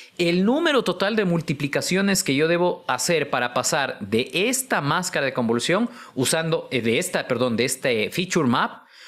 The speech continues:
usando esta máscara de convolución a este nuevo feature map. Esto me da aproximadamente ciento veinte millones de productos que tengo que hacer. Es un número bastante grande.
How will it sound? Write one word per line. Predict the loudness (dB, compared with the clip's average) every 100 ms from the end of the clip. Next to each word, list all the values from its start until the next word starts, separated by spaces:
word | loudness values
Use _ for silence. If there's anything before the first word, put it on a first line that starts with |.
| -6
usando | -2 0 2 2
esta | 0 0
máscara | 0 0 0 -2
de | 0
convolución | 0 2 2 2 0 -2
a | -4 -4
este | -2 -2
nuevo | 0 0 0 0
feature | -2 -2 0
map. | 0 -4 -6
Esto | -6 -2
me | 0
da | 0 -2
aproximadamente | -4 -6 -4 -2 0 0 0 -2 -2
ciento | 0 0 0 0 0 -2 -4 -10 -6
veinte | -2 -2 -2 0
millones | 0 0 0 2 -2 -4 -14 -20 -10
de | -2 0 0 -4 -16 _
productos | 0 2 0 -2 -6
que | -6
tengo | -4 -4 -2
que | -4
hacer. | -6 -8 -12 _ _ _ _
Es | -2
un | 0 0
número | 0 0
bastante | -2 -4 -6 -2
grande. | -2 -2 -6